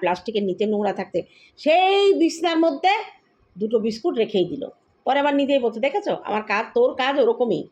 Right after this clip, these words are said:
তোর কাজ ওরকমই, তোর কিছু কিছু স্বভাব জীবনে পাল্টাবে না।" বিস্কুট রেখেছে বিছনার উপরে, প্লেটে নয়। কইছি না,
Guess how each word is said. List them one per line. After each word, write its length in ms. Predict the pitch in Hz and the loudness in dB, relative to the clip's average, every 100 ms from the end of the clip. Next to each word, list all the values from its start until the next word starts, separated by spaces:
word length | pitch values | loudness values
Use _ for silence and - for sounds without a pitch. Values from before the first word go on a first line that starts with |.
| _ _ _ | _ _ _
তোর 160 | 180 208 | -4 -2
কাজ 240 | 262 269 | 0 2
ওরকমই, 520 | 269 262 262 240 156 - _ _ _ _ _ - - - - - _ _ - | 2 2 2 0 -2 -6 _ _ _ _ _ -20 -20 -20 -20 -20 _ _ 0
তোর 240 | 208 277 | 2 2
কিছু 220 | - 220 | -2 -6
কিছু 220 | 240 262 320 | -6 -6 -6
স্বভাব 400 | 240 233 302 240 | -2 0 0 -2
জীবনে 260 | 214 226 | 0 0
পাল্টাবে 420 | 226 180 180 160 | 0 0 0 -2
না।" 180 | - - _ _ _ _ _ _ _ _ _ _ _ - | -4 -10 _ _ _ _ _ _ _ _ _ _ _ -8
বিস্কুট 420 | 214 226 320 277 | -8 -6 -4 -2
রেখেছে 400 | 285 294 320 349 453 370 | 0 0 -2 0 0 -2
বিছনার 380 | 233 214 254 202 | -4 -2 0 -2
উপরে, 280 | 151 - - _ _ _ _ _ - | -4 -10 -12 _ _ _ _ _ -2
প্লেটে 300 | 262 269 254 | 0 2 2
নয়। 200 | 156 - _ _ _ _ _ _ - | 0 -4 _ _ _ _ _ _ -2
কইছি 240 | 233 226 | 0 0
না, 180 | 233 233 | -4 -4